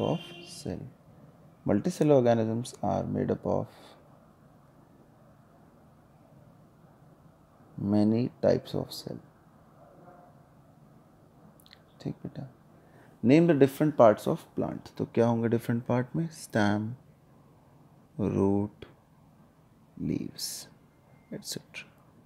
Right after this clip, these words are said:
Write physical properties of metal। Suggest three measures to control air pollution। And how will you prepare the O R S at home? फिर आपके पास ये तीन प्रॉपर्टीज आ गई। तो आपने पढ़ा हुआ है कि फिजिकल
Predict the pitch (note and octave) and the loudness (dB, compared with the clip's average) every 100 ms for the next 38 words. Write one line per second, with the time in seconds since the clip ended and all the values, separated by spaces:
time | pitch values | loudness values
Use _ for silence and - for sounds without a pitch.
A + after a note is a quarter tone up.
0 | _ - - - - - G#2 B2 F3+ F3+ | _ -20 -20 -20 -20 -6 10 12 12 8
1 | - - - C3+ C#3 D3 E3+ E3 B2 - | -4 -18 -2 2 4 6 6 6 4 4
2 | - A2 A2+ F3 - - D2+ C2 G1+ - | 0 2 4 2 0 -6 -6 -6 -14 -20
3 | - - - - - - - - - - | -20 -20 -20 -20 -20 -20 -20 -20 -20 -20
4 | - - A#2+ D#3 F3 - D3+ D3 C3+ B2 | -14 0 6 6 6 4 6 8 6 6
5 | C3+ - C3+ A#2+ G#2+ A2+ A2 A2+ - G2 | 2 0 -2 0 0 2 2 2 0 -2
6 | - G#2+ G#2+ - E3+ A#3+ - - - - | 0 -2 -2 -2 -6 -6 -14 -20 -20 -20
7 | - - A#2 C3 C3 C#3 D3 D#3 D3+ B2 | -20 -6 -4 -2 4 4 6 4 2 0
8 | - A2 G#2+ - - F2+ F#2+ F2+ - - | 2 2 2 0 2 2 2 -2 -8 -2
9 | G#2+ - - - - - - - G#2 A2+ | 0 -2 -6 -20 -20 -20 -20 -10 -8 -6
10 | A#2 G2+ G2 - G#2+ G#2+ A2 A2 B2 A#2+ | -4 -4 -4 -4 -6 -2 0 2 0 0
11 | A2+ - - B2 A#2 A#2 C3 - - - | 0 -2 -2 -2 -4 -6 -10 -16 -20 -20
12 | - - - - A2+ A#2 F3 F3 B2+ D3 | -20 -20 -20 2 6 6 4 4 6 6
13 | D3+ A#2 B2+ - C#3+ - A#2 C3 D3+ | 4 4 2 -2 -4 -2 2 2 2